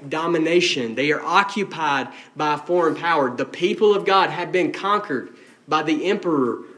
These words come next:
of Rome. So I want you to imagine the tension in this city. You got thousands of Jews, and they are remembering Passover,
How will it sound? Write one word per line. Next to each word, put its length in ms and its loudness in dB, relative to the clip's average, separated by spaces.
of 160 -6
Rome. 460 0
So 260 6
I 100 4
want 180 6
you 60 0
to 60 4
imagine 540 4
the 120 2
tension 420 4
in 120 6
this 200 4
city. 200 4
You 200 0
got 340 4
thousands 760 6
of 240 -6
Jews, 520 2
and 280 -2
they 140 8
are 320 4
remembering 840 6
Passover, 840 0